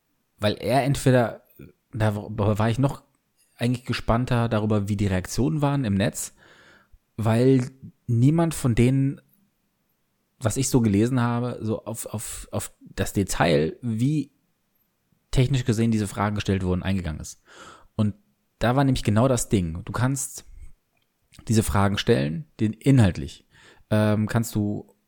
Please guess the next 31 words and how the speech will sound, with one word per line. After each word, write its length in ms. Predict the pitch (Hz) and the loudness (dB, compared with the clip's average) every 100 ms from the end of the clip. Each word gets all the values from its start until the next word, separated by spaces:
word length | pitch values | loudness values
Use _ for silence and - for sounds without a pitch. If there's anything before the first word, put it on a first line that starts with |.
| _ _ _ | _ _ _
und 240 | 98 - | -8 -6
das 140 | - - | -8 -8
ist 120 | 92 | -2
vielleicht 200 | 101 90 | 0 0
sogar 420 | 107 95 92 85 | 0 2 0 -2
aus, 260 | 90 87 - | -6 -10 -12
aus 220 | - - | -14 -6
journalistischer 560 | 90 98 156 175 131 113 | -2 4 4 4 4 4
Sicht, 260 | 117 113 | 2 -2
und 100 | 95 | -6
ich 120 | 92 | -4
weiß, 180 | 95 92 | -4 -4
du 80 | - | -6
bist, 260 | 92 90 90 | -6 -6 -4
äh, 280 | 90 87 85 - - - - | -4 -4 -6 -14 -20 -20 -8
nicht 200 | 104 117 | -2 0
unbedingt 280 | 113 104 98 | 0 0 0
der 80 | 87 | 0
größte 300 | 90 113 104 | 0 0 0
Fan 220 | 98 95 | -2 -2
von 160 | - 92 | -2 -4
Sportjournalismus, 720 | - 107 104 90 95 101 90 | -4 -4 -2 -2 -2 -4 -2
weil 120 | 98 | 0
er 80 | 101 | 0
eben 160 | 78 87 | -2 -2
meistens 400 | 82 80 87 - | -2 -4 -8 -6
so 240 | 82 80 | -4 -4
seicht 440 | 90 92 85 - | -2 -2 -2 -4
und 120 | 90 80 | -6 0
platt 260 | 101 101 | 0 0
ist. 300 | - 156 - | -4 -8 -12